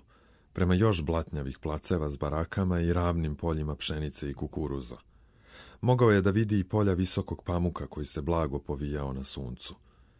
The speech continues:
Zemljoposednik je bio kod kuće i završavao je svoje ritualno pranje. Točiju su rekli da sačeka u dvorištu. Stajao je kraj velikog tulsija i rukom krenuo da pomiluje njegove somotaste listove. Bio je to lep osjećaj.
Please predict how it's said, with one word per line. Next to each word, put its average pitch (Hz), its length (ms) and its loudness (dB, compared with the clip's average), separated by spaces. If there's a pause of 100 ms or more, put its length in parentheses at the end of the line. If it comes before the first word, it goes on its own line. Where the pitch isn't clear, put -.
(380)
Zemljoposednik 82 800 0
je 80 60 0
bio 85 220 2
kod - 200 -8
kuće 104 340 0
i 92 60 2
završavao 90 680 0
je 78 120 -2
svoje 80 260 -2
ritualno 71 460 -2
pranje. 67 460 -8 (880)
Točiju 120 340 2
su 85 160 -2
rekli 98 300 2
da 101 120 2
sačeka 87 440 -2
u 82 40 0
dvorištu. 67 560 -8 (640)
Stajao 82 460 0
je 73 120 -2
kraj 80 180 -2
velikog 78 440 0
tulsija 101 600 2
i 90 140 4
rukom 92 380 2
krenuo 90 420 2
da 82 100 0
pomiluje 85 520 0
njegove 73 380 -2
somotaste 76 640 -4
listove. - 520 -8 (720)
Bio 80 260 2
je 73 100 -2
to 76 160 -6
lep 71 280 -6
osjećaj. - 440 -14